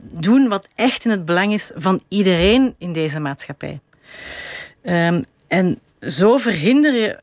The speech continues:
hè, dus alleen op die manier kunnen we verhinderen, zo zegt Rousseau, dat de uitkomst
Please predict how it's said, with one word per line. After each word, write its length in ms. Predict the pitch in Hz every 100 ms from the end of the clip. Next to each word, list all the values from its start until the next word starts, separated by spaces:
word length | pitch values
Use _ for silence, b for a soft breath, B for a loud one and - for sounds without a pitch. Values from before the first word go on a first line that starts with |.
| -
hè, 140 | 190
dus 280 | 190 196 -
alleen 340 | 190 190 247
op 120 | 269 175
die 140 | 262
manier 300 | 247 220 196
kunnen 200 | - 185
we 60 | 160
verhinderen, 460 | 151 196 277 277
zo 80 | 202
zegt 240 | 185 -
Rousseau, 380 | - 180 - 185
dat 140 | 185 175
de 140 | -
uitkomst 680 | 160 226 - 247 233 -